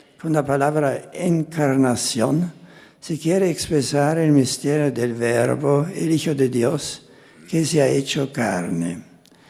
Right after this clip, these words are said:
En Jesús, Dios ha asumido la condición humana en su integridad para sanarla completamente. Como dice San Ireneo, el Hijo de Dios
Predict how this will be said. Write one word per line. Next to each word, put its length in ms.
En 200
Jesús, 680
Dios 280
ha 80
asumido 520
la 180
condición 600
humana 600
en 140
su 160
integridad 1300
para 260
sanarla 600
completamente. 1120
Como 200
dice 320
San 140
Ireneo, 540
el 160
Hijo 220
de 140
Dios 540